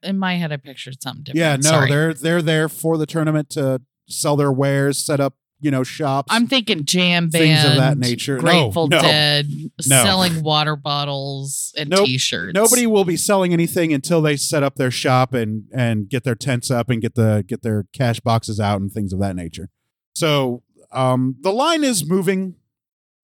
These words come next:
Speaker 2: um, very slow because there are so many people trying to get into the city.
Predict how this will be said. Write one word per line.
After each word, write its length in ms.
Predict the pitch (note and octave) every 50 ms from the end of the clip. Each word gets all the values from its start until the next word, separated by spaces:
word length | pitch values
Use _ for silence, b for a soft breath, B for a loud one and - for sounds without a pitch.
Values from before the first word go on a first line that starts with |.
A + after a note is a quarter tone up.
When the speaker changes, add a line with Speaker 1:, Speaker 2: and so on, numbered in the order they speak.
| _ _ -
Speaker 2:
um, 380 | D#3 D3 C#3 C#3 C#3 C3 C3+ A#2+
very 300 | A2+ B2 C#3+ C#3 C3+ C3
slow 500 | B2+ - - C#3 C3 B2+ B2+ B2 B2 B2+ - _
because 420 | B2+ A2+ - B2+ B2 A#2 A2 G2+
there 180 | - A#2 A2 A2
are 60 | G#2+
so 260 | G2+ - - A2+ A2+
many 160 | A2 A2 A2+ A2
people 480 | G#2+ A2 A#2 G#2+ - A#2+ A2+ A2 G#2+
trying 320 | G2+ - - A2+ A2 A2+ G#2+
to 60 | A2
get 180 | G2+ A2+ A2
into 160 | A2 G#2+ G#2+ A2
the 100 | G#2+ G#2+
city. 380 | - - A#2+ G#2+ A2+ A#2 A#2+